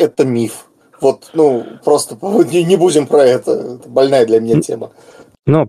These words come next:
Speaker 2: просто, просто если мы, а, делаем акцент в игре на то, что вы должны исследовать окружение сами и выяснять детали информации сами, то,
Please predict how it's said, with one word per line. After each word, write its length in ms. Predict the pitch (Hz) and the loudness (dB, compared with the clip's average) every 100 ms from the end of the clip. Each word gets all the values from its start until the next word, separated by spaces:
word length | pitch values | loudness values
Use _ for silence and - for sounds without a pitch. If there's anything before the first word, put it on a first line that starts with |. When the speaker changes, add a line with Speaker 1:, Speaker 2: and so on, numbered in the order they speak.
| - | -2
Speaker 2:
просто, 280 | 151 - - | -2 -2 -4
просто 360 | 143 156 - | -2 -2 0
если 280 | 139 139 139 | 0 2 0
мы, 640 | 131 135 127 120 110 104 - | 0 2 2 2 0 -2 -2
а, 140 | 110 | -4
делаем 380 | 107 127 123 107 | 0 2 2 0
акцент 340 | 107 - 120 110 | -4 -4 -4 -2
в 80 | |
игре 200 | 107 123 | -2 0
на 140 | 107 98 | -2 -2
то, 140 | 117 | -4
что 200 | - 110 | -2 -2
вы 180 | 104 113 | 0 0
должны 600 | 104 104 110 117 107 107 - | 0 0 0 0 0 -2 -4
исследовать 760 | - - 127 113 107 95 - - | -6 0 0 2 0 0 -4 -6
окружение 680 | 151 - 113 117 117 104 98 | -4 -2 -2 0 0 0 -4
сами 920 | - 135 156 175 165 131 110 104 113 | -2 -2 0 0 0 0 0 -2 -4
и 680 | - 110 107 104 101 101 107 | 0 2 4 4 4 2 0
выяснять 760 | - 107 117 110 - 127 107 101 | 0 2 2 2 0 0 0 -2
детали 480 | 107 - 110 98 | -4 -2 -2 -2
информации 600 | 95 - 104 101 95 - | -4 -6 -4 -4 -4 -4
сами, 520 | 104 - 165 196 113 92 _ - - _ - | -4 -2 0 0 -2 -4 _ -20 -20 _ -4
то, 420 | 135 135 113 | 0 0 -2